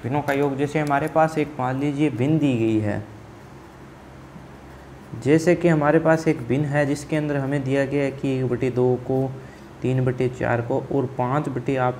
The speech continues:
छः को जोड़ना है। तो इसको किस प्रकार से हम जोड़ेंगे? तो इसके लिए हम सबसे पहले क्या करते हैं कि इसके एक सरलीकरण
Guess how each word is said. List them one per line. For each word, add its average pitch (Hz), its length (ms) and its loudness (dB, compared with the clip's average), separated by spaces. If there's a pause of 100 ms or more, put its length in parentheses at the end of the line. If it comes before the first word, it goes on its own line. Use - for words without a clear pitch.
छः 139 240 0
को 139 160 0
जोड़ना 139 440 2
है। 117 200 -6 (380)
तो - 80 -4
इसको 208 280 0
किस - 240 -10 (120)
प्रकार 190 380 6
से 190 160 0
हम 165 200 4
जोड़ेंगे? 123 420 2
तो - 200 -6
इसके - 300 0
लिए 165 120 6
हम 160 140 4
सबसे 156 260 0
पहले 156 260 4
क्या 147 200 4
करते 120 320 -4
हैं 143 260 0 (420)
कि 165 80 4
इसके 160 240 0 (100)
एक - 260 -2
सरलीकरण 160 720 4